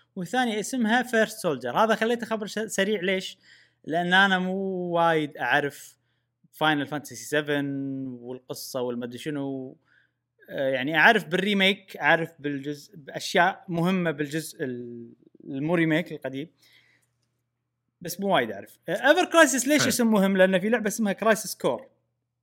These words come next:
Speaker 1: كانت لعبة أحداثها تصير قبل أحداث سفن. آه، ل-، ل-، الأحداث قصة الجزء السابع فاينل فانتسي.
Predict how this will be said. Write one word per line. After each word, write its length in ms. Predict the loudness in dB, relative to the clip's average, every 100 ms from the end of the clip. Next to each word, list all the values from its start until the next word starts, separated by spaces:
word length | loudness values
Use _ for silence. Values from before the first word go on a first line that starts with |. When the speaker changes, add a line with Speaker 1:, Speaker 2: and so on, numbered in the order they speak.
| _ _ _ _ _ _ _
Speaker 1:
كانت 300 | 0 0 2
لعبة 280 | 2 4 4
أحداثها 380 | 4 2 -2 -2
تصير 260 | 0 0 4 2
قبل 200 | 4 0
أحداث 360 | 0 4 2 2 _ _ _ _ _
سفن. 460 | -6 4 4 4 -6 -14 _ _ _ _ _ _ _ -8
آه، 1160 | -6 -6 -6 -8 -10 -10 -12 -12 -14 -16 -18 -16
ل-، 540 | -14 -10 -10 -10 -8
ل-، 40 |
الأحداث 600 | -8 -8 -14 -14 -6 -2 -2
قصة 340 | -6 -10 -10 -12
الجزء 500 | -12 -12 -16 -18 -14
السابع 420 | -12 -6 -6 -6
فاينل 240 | -12 -12 -12
فانتسي. 240 | -18 -20